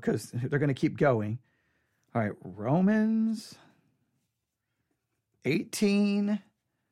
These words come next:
fifty-three left. Wow. Ladies and gentlemen, I, I don't, I don't even know what to say. I don't even know what to say. I,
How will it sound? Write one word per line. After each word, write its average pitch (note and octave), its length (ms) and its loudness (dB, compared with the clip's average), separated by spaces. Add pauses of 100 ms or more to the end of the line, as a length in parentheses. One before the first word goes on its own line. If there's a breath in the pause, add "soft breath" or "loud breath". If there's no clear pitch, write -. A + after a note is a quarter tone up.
(840)
fifty-three C#3+ 1040 0 (1400)
left. - 560 -6 (1000)
Wow. F#2 420 -6 (2000)
Ladies D#3+ 240 6
and C#3+ 80 2
gentlemen, E3+ 380 6
I, F#3 180 2
I G3 120 6
don't, G3+ 100 6
I G#3+ 100 8
don't B3+ 140 8
even A#3 140 6
know A3 80 8
what G3+ 160 8
to F#3 100 0
say. D#3 480 4
I F3 140 6
don't G#3 180 4
even F3+ 200 2
know E3 120 6
what D#3 220 2
to C3+ 100 -8
say. A2 320 -8 (760)
I, D#3+ 180 0